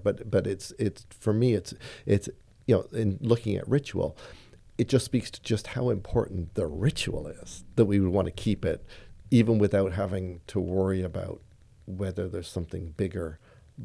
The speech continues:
behind it to receive my thanks when I do that. And, and then I d-, think it shows in the, in the case of Za-, this Zac Efron,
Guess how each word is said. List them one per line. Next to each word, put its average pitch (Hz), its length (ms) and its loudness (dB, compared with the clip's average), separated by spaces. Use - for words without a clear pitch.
behind 107 500 0
it - 140 -12
to - 120 -4
receive 92 680 -4
my 90 160 -6
thanks - 440 -12
when 90 100 -6
I 85 80 -8
do 98 180 -4
that. - 240 -8
And, 113 320 4
and 113 240 6
then 120 280 8
I 113 100 6
d-, 107 180 2
think 101 200 -2
it 101 60 -10
shows 95 280 2
in 90 80 0
the, 95 100 -4
in 101 160 2
the 98 60 -2
case 95 300 -2
of 95 260 -4
Za-, 90 260 -4
this 98 200 -2
Zac 92 240 -4
Efron, 90 500 -2